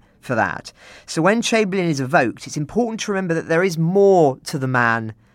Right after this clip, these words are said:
than the myth, but nevertheless, he is still a symbol of, one would argue, a, an ideology, perhaps, and in that sense, of course, it still has value, but just a bit of a historical correction there, I think, is necessary.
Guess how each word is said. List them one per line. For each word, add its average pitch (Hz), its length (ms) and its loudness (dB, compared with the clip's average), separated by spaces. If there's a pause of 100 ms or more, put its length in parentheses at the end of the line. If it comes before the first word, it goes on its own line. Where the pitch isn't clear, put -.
(120)
than 131 200 2
the 127 80 2
myth, 131 420 -2
but - 280 0
nevertheless, 147 500 0
he 147 180 0
is 127 80 -4
still 143 240 -4
a 120 40 -6
symbol 127 640 -4
of, 123 320 0 (460)
one 135 260 -2
would 123 120 -2
argue, 117 400 2
a, 107 80 -4 (500)
an 151 160 0
ideology, 131 800 2 (100)
perhaps, - 580 -8
and 123 200 -10
in 131 80 -6
that 196 180 2
sense, 120 240 -10
of 123 80 -16
course, 117 240 -10
it 113 60 -20
still 120 220 -8
has 110 260 -8
value, 123 400 0
but 117 160 -12
just - 180 -6
a 127 60 -6
bit 131 140 -2
of 117 100 -4
a 113 120 -4 (200)
historical 131 580 0
correction - 560 -2
there, 107 160 -6
I 107 60 -6
think, 117 240 -10
is 110 100 -10
necessary. 104 560 -6